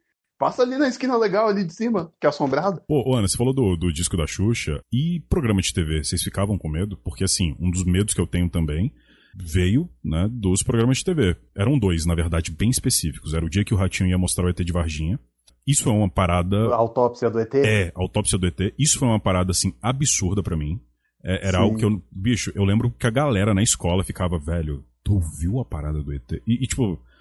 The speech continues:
Speaker 2: Ratinho era mó filha da puta, velho. Ele, "Não, amanhã, hein? Amanhã o programa vai mostrar a autópsia do E T." Tipo, dez episódios depois. "A gente perdeu as fitas do, do,
Speaker 1: Sim.
Speaker 2: do E T. No próximo capítulo", não sei o que, era mó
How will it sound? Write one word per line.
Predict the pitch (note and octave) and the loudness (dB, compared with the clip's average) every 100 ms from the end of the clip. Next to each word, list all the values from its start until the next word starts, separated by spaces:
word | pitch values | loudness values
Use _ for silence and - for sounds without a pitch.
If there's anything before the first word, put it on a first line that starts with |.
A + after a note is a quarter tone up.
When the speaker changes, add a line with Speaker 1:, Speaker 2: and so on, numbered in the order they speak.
| _ _ | _ _
Speaker 2:
Ratinho | - D#3+ | 0 2
era | D3+ | 4
mó | C#3+ | 2
filha | - C#3+ | 0 -2
da | F2 | -2
puta, | - D#2 D2 | -2 -4 -2
velho. | D2 D2+ | -2 -2
Ele, | D#2+ - - - | -4 -6 -18 -8
"Não, | A#2+ G#2+ | -2 0
amanhã, | C#3+ D3 C#3+ | 2 0 0
hein? | C#3+ C#3+ _ | 0 -2 _
Amanhã | - C3 A2+ A#2 | -4 0 0 0
o | F#3+ | 0
programa | F3 D#3+ B2+ F3 | -2 0 0 0
vai | E3 | 0
mostrar | E3 D3+ | 0 0
a | D3+ | -2
autópsia | D#3 D3+ | -2 -2
do | D#3 | -2
E | C3+ | -2
T." | - F2+ | 0 -2
Tipo, | - A2+ | 0 -4
dez | D#2+ G#2 B2+ | -2 0 0
episódios | B2 A2 G2+ | 0 0 0
depois. | G#2 - D2+ - - _ _ - | -2 -2 -4 -6 -8 _ _ -4
"A | |
gente | G2+ D#3+ | 0 2
perdeu | - A2+ C3 C#3 A#2 F#2+ E2 | 2 2 2 2 2 2 0
as | - | -2
fitas | - A2 E2+ | 0 0 0
do, | F2 | 0
do, | D#2+ D2 | 0 0
Speaker 1:
Sim. | - | 4
Speaker 2:
do | C#3+ | 4
E | D2 | 2
T. | - C#2 - - - | -4 -8 -10 -14 -6
No | F3+ | -2
próximo | D#3+ C#3+ B2+ B2+ G2+ | 2 2 2 2 0
capítulo", | F2+ F#2 - F#2+ F#2 | 0 -4 0 0 2
não | F2+ | 0
sei | G2 | -2
o | |
que, | F2+ | 0
era | F#2 | 2
mó | F#2 F#2 | 4 4